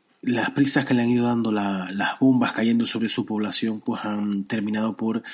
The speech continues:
que los ucranianos, eh, accedan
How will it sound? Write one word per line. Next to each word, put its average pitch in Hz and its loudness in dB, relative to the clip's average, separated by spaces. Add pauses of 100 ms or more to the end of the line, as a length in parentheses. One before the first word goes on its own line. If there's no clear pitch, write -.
(340)
que 123 0
los 117 4
ucranianos, 107 0
eh, 98 -4
accedan 117 2